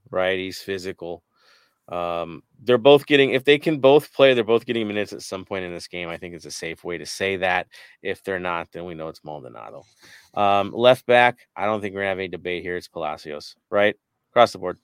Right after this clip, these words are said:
Palacios. Right back, I don't think there's much debate to me either. I think it's Hollingshead. He got the rest. He's gonna be in there.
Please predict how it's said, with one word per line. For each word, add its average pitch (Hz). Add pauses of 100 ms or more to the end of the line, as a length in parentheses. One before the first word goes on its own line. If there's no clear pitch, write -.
(120)
Palacios. 87 (800)
Right 127
back, 135 (120)
I 175
don't 254
think 233
there's 190
much 185
debate 170 (160)
to 151
me 151
either. 214
I 160
think 156
it's 139
Hollingshead. 139
He 127
got 123
the 123
rest. 120
He's 107
gonna 110
be 107
in 104
there. 104